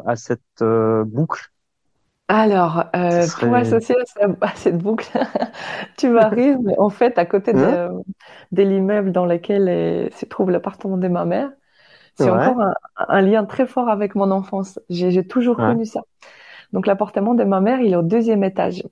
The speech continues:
Speaker 2: de petit, d'un petit immeu-, immeuble.
Speaker 1: Mhm.
Speaker 2: Et pas très loin, mais je dirais à cent mètres de là, t'as une
Speaker 1: Mhm.
Speaker 2: boulangerie. Mais c'est des
Speaker 1: Ah.
Speaker 2: vrais boulangers. Ils font le pain sur place. Et en fait, quand j'étais petite,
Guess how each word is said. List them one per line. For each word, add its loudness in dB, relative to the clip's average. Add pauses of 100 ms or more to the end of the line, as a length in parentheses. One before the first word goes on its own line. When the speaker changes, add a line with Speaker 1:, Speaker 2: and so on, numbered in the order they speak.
(200)
Speaker 2:
de -4
petit, 0
d'un -6
petit -4
immeu-, -2
immeuble. 0 (640)
Speaker 1:
Mhm. -2
Speaker 2:
Et 2 (600)
pas 0
très 0
loin, 2
mais -4
je -14
dirais -2
à -2
cent 0
mètres 2
de 0
là, 0 (300)
t'as 0
une 4 (140)
Speaker 1:
Mhm. 2
Speaker 2:
boulangerie. -12 (840)
Mais 2
c'est 0
des 2
Speaker 1:
Ah. 2
Speaker 2:
vrais 2
boulangers. 0
Ils -8
font 0
le 0
pain -2
sur -8
place. -2 (640)
Et 2
en -2
fait, -2
quand -8
j'étais -8
petite, -2